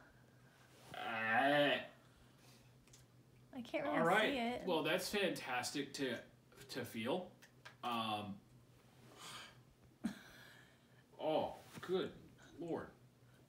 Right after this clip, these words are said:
Speaker 1: Well, <coughs> I think it, I, I don't know. I don't know quite what to think about that. Um, I don't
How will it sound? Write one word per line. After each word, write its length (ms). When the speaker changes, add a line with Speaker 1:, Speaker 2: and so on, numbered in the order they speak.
Speaker 1:
Well, 460
<coughs> 0
I 1800
think 200
it, 220
I, 280
I 20
don't 140
know. 160
I 100
don't 100
know 120
quite 280
what 140
to 80
think 200
about 240
that. 300
Um, 300
I 100
don't 140